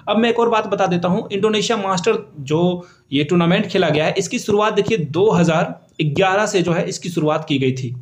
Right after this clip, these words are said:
ठीक है, ये important question है, आप यहाँ से इनकी photo भी देख सकते हो। चलिए, next question की ओर हम लोग बढ़ते हैं। Next question देखिए आपके सामने, ये रहा। पंजाबी साहित्य के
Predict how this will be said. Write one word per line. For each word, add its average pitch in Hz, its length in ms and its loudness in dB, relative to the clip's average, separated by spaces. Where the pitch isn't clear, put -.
ठीक 175 120 0
है, - 280 -6
ये 190 100 4
important 180 480 0
question 202 260 -2
है, 202 100 -2
आप 175 180 0
यहाँ 156 160 2
से 202 240 0
इनकी 170 200 -2
photo - 260 -4
भी 226 360 -2
देख 131 160 -4
सकते - 260 -14
हो। - 80 -20
चलिए, 208 240 4
next 202 220 2
question 214 300 2
की 220 100 -2
ओर 214 60 4
हम 202 100 2
लोग 202 140 2
बढ़ते 196 220 0
हैं। 214 140 0
Next 190 280 0
question 202 240 0
देखिए 185 180 0
आपके 180 160 -2
सामने, 131 300 -2
ये 170 120 4
रहा। 185 260 -2
पंजाबी 226 380 2
साहित्य 226 440 -2
के 147 360 0